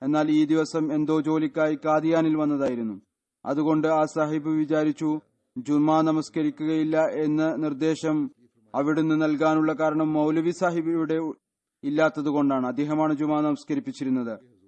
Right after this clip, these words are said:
അതുകൊണ്ട് പറഞ്ഞു, "ഹുസൂർ, എനിക്കും ജുമാ നമസ്കരിപ്പിക്കാൻ അറിയും." മസീഹ് മൗഊദ് അലൈഹി ഇസ്ലാം പറഞ്ഞു, "അതെ, അറിയുമായിരിക്കും,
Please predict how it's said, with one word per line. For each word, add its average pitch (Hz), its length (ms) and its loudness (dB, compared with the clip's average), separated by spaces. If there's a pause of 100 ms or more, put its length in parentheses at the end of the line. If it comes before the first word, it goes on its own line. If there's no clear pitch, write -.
(960)
അതുകൊണ്ട് 151 320 0
പറഞ്ഞു, 151 360 0
"ഹുസൂർ, 147 260 -4
എനിക്കും 147 540 -2
ജുമാ 151 220 0
നമസ്കരിപ്പിക്കാൻ 151 840 -2
അറിയും." 151 460 -2 (1200)
മസീഹ് 139 300 -4
മൗഊദ് 156 180 2
അലൈഹി 151 140 -2
ഇസ്ലാം 156 200 -2
പറഞ്ഞു, 156 240 0
"അതെ, 156 380 0
അറിയുമായിരിക്കും, 151 880 0